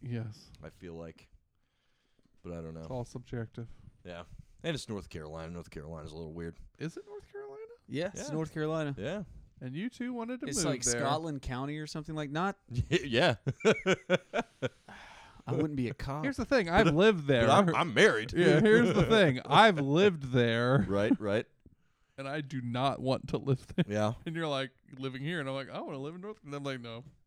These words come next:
Speaker 1: you're good."
Speaker 3: I
Speaker 1: I'm
Speaker 3: just
Speaker 1: good.
Speaker 3: like outside of Asheville. That
Speaker 2: Yeah,
Speaker 3: area. I like
Speaker 2: Asheville's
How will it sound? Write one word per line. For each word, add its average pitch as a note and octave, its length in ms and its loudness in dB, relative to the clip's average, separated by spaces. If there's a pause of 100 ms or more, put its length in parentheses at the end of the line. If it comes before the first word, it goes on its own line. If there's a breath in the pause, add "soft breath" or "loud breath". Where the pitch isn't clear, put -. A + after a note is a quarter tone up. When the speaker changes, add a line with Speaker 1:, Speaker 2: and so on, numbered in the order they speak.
(340)
Speaker 1:
you're C3 120 -16
good." B2 240 -10 (160)
Speaker 3:
I - 60 0
Speaker 1:
I'm D#3+ 40 0
Speaker 3:
just G3+ 220 -2
Speaker 1:
good. G#3+ 60 6
Speaker 3:
like G3+ 160 8
outside D3+ 420 6
of A#2+ 100 4
Asheville. G#2 680 -2 (840)
That B2+ 180 0
Speaker 2:
Yeah, A2+ 80 -2
Speaker 3:
area. C3 240 2
I - 20 4
like F#3 240 4
Speaker 2:
Asheville's - 40 -16